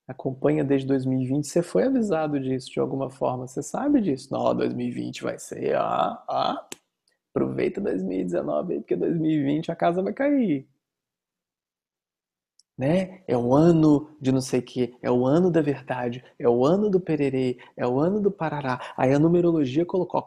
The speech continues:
"Cuidado porque o bicho vai pegar." Aí o outro colocou, mas todo mundo assim, "É, é." Mas e quando coincide isso tudo acontecendo, ainda tá difícil você acreditar? Sério?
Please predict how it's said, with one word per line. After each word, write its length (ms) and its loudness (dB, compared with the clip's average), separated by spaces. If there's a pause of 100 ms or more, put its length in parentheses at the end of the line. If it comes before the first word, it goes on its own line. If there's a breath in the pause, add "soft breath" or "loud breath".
"Cuidado 720 2
porque 200 -2
o 60 6
bicho 380 -2
vai 60 -2
pegar." 460 -2
Aí 160 0
o 100 2
outro 280 0
colocou, 420 -6 (100)
mas 140 -4
todo 140 -2
mundo 160 -4
assim, 360 -12
"É, 500 -14 (640)
é." 240 -18 (680 soft breath)
Mas 160 4
e 40 10 (120)
quando 300 2
coincide 760 2
isso 200 2
tudo 360 6
acontecendo, 1000 0
ainda 360 0 (200)
tá 140 4
difícil 560 2
você 260 2
acreditar? 600 0
Sério? 560 0